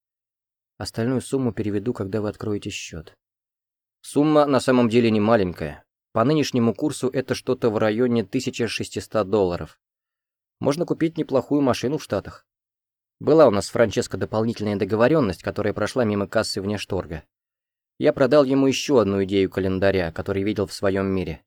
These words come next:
Ничего сложного для нормальной типографии в передвижном календаре нет.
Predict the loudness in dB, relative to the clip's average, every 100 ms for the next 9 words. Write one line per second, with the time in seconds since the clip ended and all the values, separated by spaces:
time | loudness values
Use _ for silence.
0 | _ _ _ _ -4 -2 2 2 2 2
1 | 2 2 0 2 2 4 4 2 0 0
2 | 0 4 2 2 -6 -4 -4 -2 0 0
3 | 0 0 -2 0 0 2 0 -2